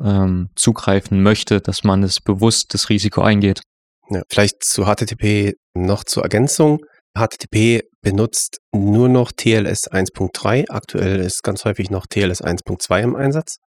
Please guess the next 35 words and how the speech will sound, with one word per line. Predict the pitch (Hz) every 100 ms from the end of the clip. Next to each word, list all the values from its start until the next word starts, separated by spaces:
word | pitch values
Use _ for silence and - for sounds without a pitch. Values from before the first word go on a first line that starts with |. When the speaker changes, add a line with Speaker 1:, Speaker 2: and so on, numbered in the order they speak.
| _
Speaker 2:
Bei | 95 90
T | - 107
L |
S | 101
eins | - 95 -
Punkt | - 92
drei | - 98 117
ist | -
der | -
große | - 98 -
Vorteil, | - 110 131 - 104 127 _ _ _ _ -
dass, | 101 92 - - _ _ -
dass | 95
es | 90
weniger | 110 98 90
Roundtrips | 85 87 - 90 -
gibt. | 80 - - - _ _ _ _ 92
Der | 90 90 87
Handshake, | 101 127 - 139 -
der | 90
kombiniert | - 101 92 90 98 113 127 - - - - _ _ -
Transport | - 120 - 117 110
und | - 92
Encryption | 90 - 131 - - 196 - _ - - _ _
und, | - 95 98 95 92 -
äh, | 92 90
eben | 87 95
dadurch | 95 95 92
gibt's | 85 -
weniger | 98 92 90
Roundtrips. | 90 127 - 165 - - -
Das | 101 - -
hat | 90 -
zum | - 95
Vorteil, | - 113 143 - 135